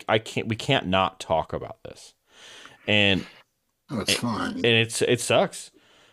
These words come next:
Speaker 1: because, um, apparently a document was sealed, um, for about two years that was what people are saying is a smoking gun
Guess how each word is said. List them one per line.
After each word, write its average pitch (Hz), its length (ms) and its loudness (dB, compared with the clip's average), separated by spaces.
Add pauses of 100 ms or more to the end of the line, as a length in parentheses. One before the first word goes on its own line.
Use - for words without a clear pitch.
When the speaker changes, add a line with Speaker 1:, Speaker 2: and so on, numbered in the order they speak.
(100)
Speaker 1:
because, 104 720 2
um, 92 460 2 (840)
apparently 113 600 2
a 95 80 2
document 101 480 2
was 90 100 -4
sealed, 87 540 0 (840)
um, 80 440 0 (240)
for 82 420 2 (520)
about 78 360 0
two 107 140 -2
years 90 580 0 (240)
that 80 460 0 (840)
was 87 720 -2
what 85 460 -2
people 98 260 0
are 90 60 4
saying 95 240 2
is 82 100 -2
a 80 60 -6
smoking 90 500 0
gun 85 480 0